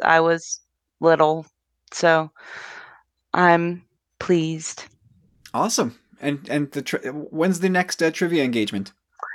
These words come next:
Speaker 1: I don't know.
Speaker 2: Well, that's 'cause they're all afraid of you.
Speaker 1: <laughs> Um, yeah, I don't know.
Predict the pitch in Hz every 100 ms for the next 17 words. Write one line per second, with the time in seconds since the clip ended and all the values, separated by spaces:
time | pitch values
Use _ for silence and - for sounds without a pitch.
0 | - 302 330 392 302 254 247 254 302 339
1 | 311 254 214 185 170 160 170 175 _ _
2 | _ - 151 - 151 127 123 123 208 226
3 | 123 - _ _ _ _ _ _ _ _
4 | - 214 - 988 988 539 - - - -
5 | 370 370 - 302 - 302 - 262 277 -
6 | 247 - - 370 370 320 294 _ _ -
7 | 240 240 226 214 208 202 - 254 294 339
8 | 311 302 311 277 294 294 262 226